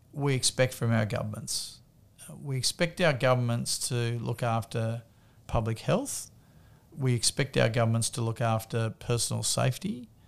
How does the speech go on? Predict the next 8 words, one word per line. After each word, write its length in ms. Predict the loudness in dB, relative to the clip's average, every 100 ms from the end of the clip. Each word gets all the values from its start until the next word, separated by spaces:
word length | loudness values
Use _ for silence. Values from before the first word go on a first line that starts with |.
| -20 -20 -20 -20 -6
We 120 | -2
expect 380 | 0 0 -2 2
our 120 | 2
governments 680 | 4 4 4 2 0 -2 -4
to 640 | -4 0 2 2 0 0 -4 -12 -20 -20 _ -6
educate 600 | -2 -2 -2 0 2 0 -6 -12 -6
our 100 | -2
children, 520 | 0 0 0 -4